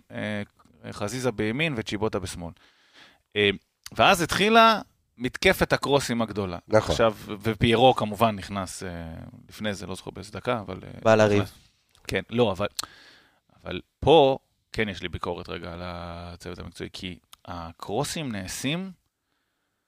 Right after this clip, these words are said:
Speaker 2: לא
Speaker 1: אני לא
Speaker 2: חכם?
Speaker 1: רוצה להגיד, ב-, או,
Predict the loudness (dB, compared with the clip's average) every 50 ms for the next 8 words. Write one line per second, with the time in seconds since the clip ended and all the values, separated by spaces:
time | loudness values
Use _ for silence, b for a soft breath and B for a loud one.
0 | _ _ _ _ _ _ _ _ _ _ _ _ _ _ _ _ _ _ -4 -2
1 | 0 0 2 4 6 6 6 6 6 4 4 2 2 -6 _ _ -20 -16 _ -6
2 | -6 -2 0 -2 -2